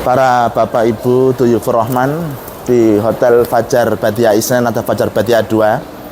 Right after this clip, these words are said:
Dulu ini adalah Hotel Al-, Olayan Ajiat. Itu di bagian mat'am,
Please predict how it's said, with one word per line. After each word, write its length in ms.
Dulu 400
ini 80
adalah 320
Hotel 160
Al-, 240
Olayan 320
Ajiat. 400
Itu 720
di 80
bagian 480
mat'am, 480